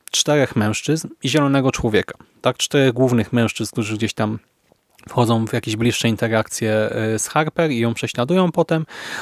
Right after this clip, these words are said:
No i mamy zielonego człowieka, więc wszystko się zgadza. Na początku się na tym jakoś szczególnie nie skupiałem, ale powtarzając niektóre sceny w ramach przygotowania do nagrania, zobaczyłem, jak rozbudowana jest tutaj metaforyka religijna. No, przy pierwszym seansie ja nawet nie wiedziałem, że ten kościół się pojawi, że pojawi się postać księdza,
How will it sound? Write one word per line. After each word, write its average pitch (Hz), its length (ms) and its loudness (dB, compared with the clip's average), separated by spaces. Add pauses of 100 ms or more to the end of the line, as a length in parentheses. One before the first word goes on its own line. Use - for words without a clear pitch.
No 180 60 4
i 185 100 6
mamy 160 200 4
zielonego 135 380 4
człowieka, 113 460 -2
więc 113 160 -6
wszystko - 380 -2
się 117 140 0
zgadza. 101 340 -4 (260)
Na 165 80 0
początku 190 600 -2 (120)
się 143 140 -2
na 147 100 4
tym 156 120 0
jakoś 147 220 -2
szczególnie 147 420 -2
nie 135 100 0
skupiałem, 123 580 0
ale 135 200 0
powtarzając 156 580 0
niektóre 127 340 0
sceny 131 400 0 (580)
w 131 40 0
ramach 143 240 2
przygotowania 143 640 0
do 135 80 0
nagrania, 135 560 2 (240)
zobaczyłem, 143 600 0
jak 147 180 0
rozbudowana 139 680 2
jest 104 140 -2
tutaj 107 260 -4
metaforyka 110 600 0
religijna. 104 560 -2
No, 107 120 -2
przy - 160 -2
pierwszym 151 340 2
seansie 143 380 -2
ja 135 80 0
nawet 127 220 -4
nie 131 100 0
wiedziałem, 135 300 0
że 113 140 0
ten 113 160 -8
kościół 110 340 -2
się - 140 -6
pojawi, 113 440 0
że 104 80 -2
pojawi 104 300 -4
się - 120 -8
postać - 320 -6
księdza, 120 400 2